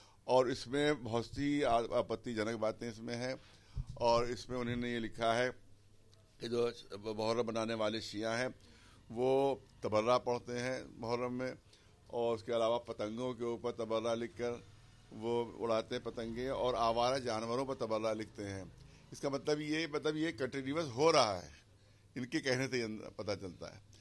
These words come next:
तो इससे पूरे यूपी में टेंशन फैल रहा है कि शिया ऐसा करते हैं, जबकि, अ, आप इतने दिनों से,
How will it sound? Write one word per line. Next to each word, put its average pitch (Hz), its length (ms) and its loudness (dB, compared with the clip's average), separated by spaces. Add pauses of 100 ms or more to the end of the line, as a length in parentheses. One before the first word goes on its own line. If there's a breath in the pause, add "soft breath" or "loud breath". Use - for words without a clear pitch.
(280 loud breath)
तो 143 100 -6
इससे 160 460 -4
पूरे 139 340 -2
यूपी 135 400 -2
में 139 140 -2
टेंशन 123 440 -6 (560 soft breath)
फैल 98 180 -2
रहा 92 220 -4
है 90 160 -10 (360)
कि 113 60 -12
शिया 110 320 -2
ऐसा 101 180 -4
करते 92 300 -10
हैं, - 140 -18 (500 loud breath)
जबकि, 170 680 0
अ, 135 80 4
आप 123 480 4
इतने 160 220 -6
दिनों 139 260 0
से, 135 280 -2